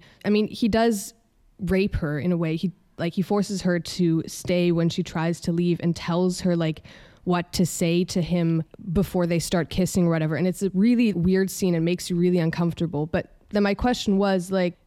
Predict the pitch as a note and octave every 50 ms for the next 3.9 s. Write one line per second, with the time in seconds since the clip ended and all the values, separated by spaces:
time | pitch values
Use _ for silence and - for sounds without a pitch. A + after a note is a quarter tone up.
0 | - - - - G#3+ F#3 E3 G#3 G3+ G3+ - - F#3+ F#3+ F#3+ F3+ F3+ F3 E3+ E3+
1 | E3 - - F3 D#3+ E3+ F3+ - - F#3 F3 E3 E3+ D#3 - - E3+ D#3+ E3 E3
2 | E3 D#3+ - F#3 E3+ D#3+ D3+ - F3 E3 E3 E3 D#3 F3 E3+ E3+ D#3 - - -
3 | _ - E3+ F3 F3+ E3+ F3 E3+ D#3+ D#3 E3+ F3 F3 G3 F#3+ F#3 - -